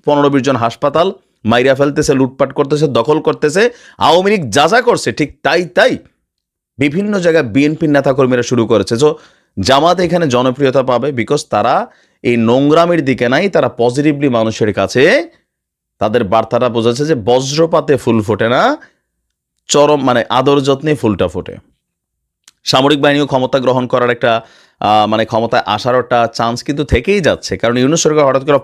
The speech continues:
ফ্লপ করলে তো সেখানে এই রাষ্ট্রের ব্যালেন্সিং পজিশনটার দায়িত্বে চলে যাবে সামরিক বাহিনী রাষ্ট্রপতির নির্দেশে। এখন অনেক দিকে দেখেন সরকার চাইলে অনেক কিছু করতে পারতেছেন, আবার জনগণের সাথে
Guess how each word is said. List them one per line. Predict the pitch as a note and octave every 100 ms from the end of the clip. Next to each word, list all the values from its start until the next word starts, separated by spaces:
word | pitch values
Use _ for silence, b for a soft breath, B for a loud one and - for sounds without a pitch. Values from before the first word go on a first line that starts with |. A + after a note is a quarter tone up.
| -
ফ্লপ | C#3 D#3+ -
করলে | D3+ G#2 C#2 - b b b
তো | -
সেখানে | - C#3+ E3 E3+
এই | C#3 B2
রাষ্ট্রের | A2 A2+ - C#3+ C3+
ব্যালেন্সিং | F#2 A2+ C3 E3+ G3 - G#3+
পজিশনটার | E3+ C#3 C3 D3+ D#3 D#3 C#3+
দায়িত্বে | A#2 A2+ A#2
চলে | G#2 G#2+
যাবে | A2 A2+ G3+ C4+ b b b b -
সামরিক | - B2 C3+ C3+ G#2+
বাহিনী | G2 G2+ G2
রাষ্ট্রপতির | G2 G2+ A2+ G#2 C#3 D#3+
নির্দেশে। | G2+ F2+ F#2+ - - _ _ _ _ _ _ _
এখন | - E3 E3+
অনেক | F3 F#3
দিকে | F#3 F#3
দেখেন | E3 E3 D#3+
সরকার | C3 B2+ -
চাইলে | A#2 C3+ D3
অনেক | D3+ C#3+
কিছু | C#3+ D3
করতে | C#3 C3+ C#3
পারতেছেন, | C3+ C3 C#3
আবার | C3+ B2+
জনগণের | A#2 B2 C3 C#3
সাথে | C#3+ C3+ C#3 C3+